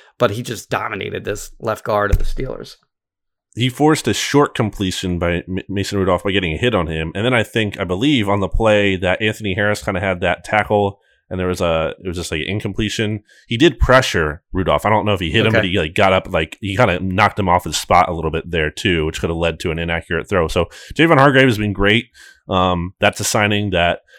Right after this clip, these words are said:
Speaker 2: uh, I definitely criticized last year. Not necessarily in terms 'cause I thought he was a bad player, but just I kinda questioned the use of resources you're spending on all the, you know, these interior defensive linemen and everything. 'Cause, you know,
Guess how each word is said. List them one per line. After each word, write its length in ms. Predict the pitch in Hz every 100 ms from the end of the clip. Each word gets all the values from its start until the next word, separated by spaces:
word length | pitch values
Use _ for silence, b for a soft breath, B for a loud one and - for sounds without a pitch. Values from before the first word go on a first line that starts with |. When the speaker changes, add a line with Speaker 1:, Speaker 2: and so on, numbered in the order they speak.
| b
Speaker 2:
uh, 300 | 90 90 87 -
I 160 | 95 95
definitely 360 | 98 104 98
criticized 460 | 101 98 - 101 101
last 240 | 98 -
year. 220 | 110 104 110
Not 220 | 160 160
necessarily 580 | 139 135 120 120 120 113
in 120 | 98
terms 200 | 113 107
'cause 80 | 101
I 40 |
thought 180 | 90 113
he 40 | 113
was 100 | 95
a 60 |
bad 240 | 78 92 90
player, 340 | 92 95 117
but 140 | -
just 160 | 95 -
I 80 | 90
kinda 180 | 104 85
questioned 560 | 113 104 - 104 98
the 140 | 92 87
use 240 | 107 -
of 80 | 85
resources 560 | 98 - 131 139 135 113
you're 80 |
spending 540 | 101 - 123 127 131 143 B B B -
on 320 | 98 98 95
all 200 | 98 101 104
the, 140 | 107
you 80 | 113
know, 120 | 98
these 200 | 104 101
interior 380 | 107 104 113 104
defensive 320 | 98 101 98
linemen 300 | 92 107 113
and 100 | 110
everything. 360 | 110 110 117 120
'Cause, 180 | 104 95
you 80 | 90
know, 180 | 76